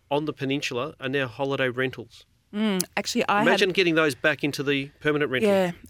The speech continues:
Speaker 2: and this is the thing, I think. I've had a friend who sold a property just out of Byron Bay by auction on Saturday.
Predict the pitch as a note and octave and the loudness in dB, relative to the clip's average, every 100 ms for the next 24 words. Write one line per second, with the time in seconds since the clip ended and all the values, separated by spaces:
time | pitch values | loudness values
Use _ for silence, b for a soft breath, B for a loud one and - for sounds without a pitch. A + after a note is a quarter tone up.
0 | - A3+ A#3 B3+ B3+ A#3+ G#3+ G#3 G3+ F3+ | 0 2 4 2 2 2 2 2 2 2
1 | - F3 - F3+ F3+ E3+ - G3 F#3 G3 | 2 -2 -2 -2 -2 -2 -2 0 2 2
2 | F#3+ G3+ E3+ E3+ - B3 B3 - F3+ F3+ | 2 2 2 2 2 4 4 4 0 0
3 | E3 G#3+ - F3 E3+ D#3+ D#3+ D#3 E3 D#3 | 2 2 4 2 2 2 2 2 2 0
4 | D3+ - _ _ _ A3+ A3 F3+ - - | 0 -4 _ _ _ 4 4 4 0 -2
5 | D#3+ - E3 D#3 E3+ D#3+ D#3+ D3+ D3 | -4 0 0 0 0 2 2 2 0